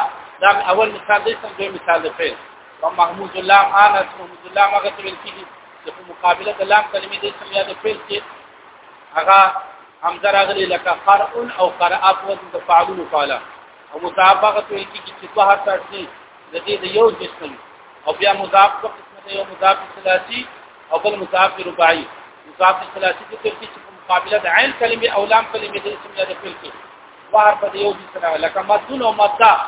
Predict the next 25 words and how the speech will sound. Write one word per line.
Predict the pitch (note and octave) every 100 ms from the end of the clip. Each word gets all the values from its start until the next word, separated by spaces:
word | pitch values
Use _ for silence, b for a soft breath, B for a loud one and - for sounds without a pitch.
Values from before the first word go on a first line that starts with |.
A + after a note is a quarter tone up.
| - - G#3
دا | A#3 A3
څه | G#3 G#3
چې | G3+
مده | G#3 G3+
ده، | G3+ B3 B3 - -
م-، | A3 - D#3 F#3+ A3
مددون | C4 C4+ C4+ C#4 C4 - - - -
او | E3 F3
مد | G3+ A#3 A3 - -
داو. | E3+ D3+ A#2+ - - - - - _ _ _ - - - -
فعلون | G3+ G3+ A3+
او | F#3+ D#3
فعلا. | D#3+ D3+ C3+ - - - - -
او | F3
مضاعف | F3+ F#3 G3 G3+
رباعي | F#3+ F#3 F#3+ G#3
هغه | G#3 G#3 G#3
ته |
ویل | F#3+ F#3 G#3+
کېږي | G3+ F#3+ - - -
چې | -
په | - F#3+
مقابله | F#3 F#3+ G3+ G3 G#3
د | F#3+ -
فا | G3+